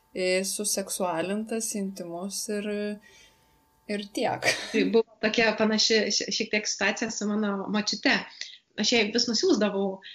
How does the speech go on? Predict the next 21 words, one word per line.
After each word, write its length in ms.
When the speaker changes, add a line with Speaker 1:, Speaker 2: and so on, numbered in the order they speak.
Speaker 2:
e, 380
tuos 200
savo 200
šokių 300
video, 200
kai 180
įrašydavau 680
su 140
kuo 100
nors 260
šo-, 320
šokdama, 640
e, 220
nusiųsdavau 540
jai 280
ir 260
kartais 380
jinai 160
sureaguodavo, 600
kartais 380
ne. 160